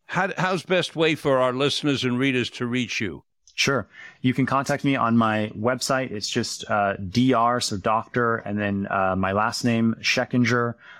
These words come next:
Speaker 2: And then I'm on all socials at D R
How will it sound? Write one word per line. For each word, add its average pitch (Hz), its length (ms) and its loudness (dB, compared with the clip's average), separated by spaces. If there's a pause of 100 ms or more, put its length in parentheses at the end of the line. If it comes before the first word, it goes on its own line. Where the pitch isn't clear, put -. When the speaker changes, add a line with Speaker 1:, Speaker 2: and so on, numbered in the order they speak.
Speaker 2:
And 107 160 2
then 107 140 2
I'm 101 180 0
on 110 260 2
all 117 280 2
socials 147 800 0 (160)
at 107 420 -4 (340)
D 127 280 2
R 107 460 2